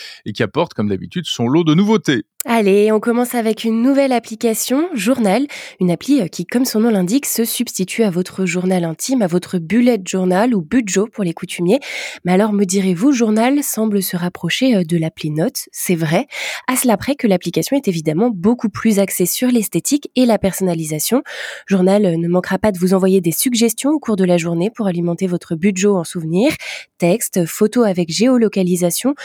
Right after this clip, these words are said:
Speaker 2: musique, notes vocales. Le champ des possibles semble infini et invite à la créativité pour cette application dont je ne vous dévoile bien entendu pas tous les secrets.
Speaker 1: <laughs>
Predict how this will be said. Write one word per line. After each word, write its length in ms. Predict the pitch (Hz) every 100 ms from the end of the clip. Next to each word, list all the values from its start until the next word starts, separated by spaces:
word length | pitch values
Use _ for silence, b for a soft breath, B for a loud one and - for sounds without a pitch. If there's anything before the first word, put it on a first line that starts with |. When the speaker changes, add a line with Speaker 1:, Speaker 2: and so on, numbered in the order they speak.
| B B
Speaker 2:
musique, 520 | 202 277 226 247 - 202
notes 280 | 180 254 208
vocales. 360 | 190 180 262 - B B B
Le 100 | 170
champ 220 | - 233
des 100 | 190
possibles 480 | 180 165 220 185 156
semble 360 | - 165 156 -
infini 560 | 269 311 - 208 226 311
et 140 | 190 -
invite 380 | 233 208 180 -
à 100 | 160
la 140 | 156 151
créativité 760 | - 247 233 - 170 156 269
pour 200 | 285 190
cette 240 | - 147
application 560 | 240 - 254 170 - 285 - B B
dont 240 | 165 220
je 120 | 240 202
ne 100 | 175
vous 120 | 165
dévoile 340 | 151 139 196
bien 200 | 196 180
entendu 400 | 147 - 135 170
pas 140 | - 254
tous 160 | -
les 80 | 220
secrets. 420 | - 190 - 160 - _ _ _ _ _ _ _ _ _ _ - B B B B B
Speaker 1:
<laughs> 80 | B